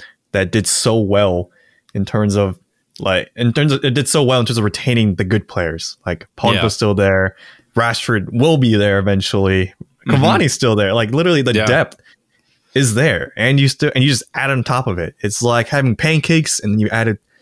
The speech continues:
Speaker 1: some whipped cream on top, and some
Speaker 2: <laughs>
Speaker 1: syrup. It's like, it's, it's gonna be insane. So I think Man U, I think it's gonna be pretty clear for that,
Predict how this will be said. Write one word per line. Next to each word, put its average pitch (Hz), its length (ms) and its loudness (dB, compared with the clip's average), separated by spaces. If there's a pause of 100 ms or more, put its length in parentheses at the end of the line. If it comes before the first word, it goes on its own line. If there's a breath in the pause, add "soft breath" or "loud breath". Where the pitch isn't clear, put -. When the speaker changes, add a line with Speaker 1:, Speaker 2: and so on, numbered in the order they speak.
(100)
Speaker 1:
some 95 200 -4
whipped 131 220 0
cream 123 240 0
on 113 100 2
top, 117 380 -2 (580 soft breath)
and 123 240 4
some 123 200 2
Speaker 2:
<laughs> - 80 -8
Speaker 1:
syrup. 123 260 0
It's 107 160 -2
like, 104 160 2
it's, - 380 -4
it's - 280 -6
gonna 123 160 0
be 117 80 2
insane. 95 480 -2
So - 140 -4
I 110 60 2
think 147 220 0
Man 131 220 2
U, 127 140 2
I 110 120 0
think 160 180 0
it's 120 80 0
gonna 123 160 0
be 101 80 2
pretty 95 220 -2
clear 95 300 0
for - 160 -6
that, 87 260 -2